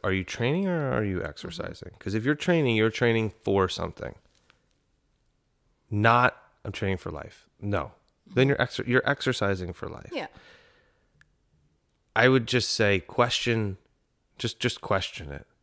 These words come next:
Speaker 2: Mm-hmm.
Speaker 1: And the snatch is a great example. The amount of people that fuck themselves up
Speaker 2: Mm-hmm.
Speaker 1: by snatching.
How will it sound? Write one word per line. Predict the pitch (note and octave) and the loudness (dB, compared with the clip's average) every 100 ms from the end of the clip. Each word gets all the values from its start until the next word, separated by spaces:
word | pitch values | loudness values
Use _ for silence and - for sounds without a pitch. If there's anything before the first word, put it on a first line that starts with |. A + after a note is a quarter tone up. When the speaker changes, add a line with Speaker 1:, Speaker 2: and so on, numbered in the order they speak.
| _ | _
Speaker 2:
Mm-hmm. | F3 E3 E3 | -18 -14 -2
Speaker 1:
And | G2+ G2+ | 0 2
the | |
snatch | - A#2 A2 A2 - | 0 0 2 2 0
is | F#2 | -4
a | F2+ | -2
great | F2+ E2 | -4 -4
example. | D#2+ - - - - _ _ _ _ _ _ _ _ _ _ _ _ _ _ _ _ _ _ - | -6 -10 -12 -14 -18 _ _ _ _ _ _ _ _ _ _ _ _ _ _ _ _ _ _ -2
The | G#2 | 2
amount | G#2 A2 B2 | 4 4 2
of | |
people | - G#2+ F#2 | 0 -2 0
that | F2 E2+ - _ _ _ - | 0 0 -4 _ _ _ -18
fuck | - G2 - | -8 -6 -6
themselves | - G#2 - G#2 G2 F#2 | -6 -4 -2 -2 -2 -4
up | C2 - _ _ _ - | -8 -12 _ _ _ -18
Speaker 2:
Mm-hmm. | F3+ E3+ - | -16 -14 -16
Speaker 1:
by | - E2 | -6 -4
snatching. | F2+ - A2+ F#2+ - C#2 C2+ | -2 -2 -2 -2 -6 -10 -12